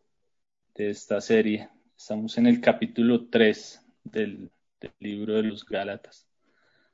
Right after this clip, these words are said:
Entonces, hermanos, vamos a, a leer los versículos que vamos a compartir el día de hoy y le pedimos al Señor que nos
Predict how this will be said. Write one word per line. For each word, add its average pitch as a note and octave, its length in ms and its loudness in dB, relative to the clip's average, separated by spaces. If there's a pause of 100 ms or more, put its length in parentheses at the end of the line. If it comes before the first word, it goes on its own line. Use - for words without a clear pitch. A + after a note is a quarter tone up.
(160)
Entonces, A2+ 320 -6
hermanos, B2 380 6
vamos B2 340 6
a, C#3 60 8
a B2+ 260 4
leer A#2 340 8
los F3 160 2
versículos C#3 540 0
que C#3 80 2
vamos B2 260 4
a A#2+ 80 -2
compartir A#2+ 460 0
el A#2+ 140 4
día B2+ 180 0
de B2 140 0
hoy B2 200 0
y A#2 640 -2
le A2 80 0
pedimos A2+ 420 4
al B2 100 4
Señor A#2 340 4
que A#2+ 100 -2
nos A#2+ 480 4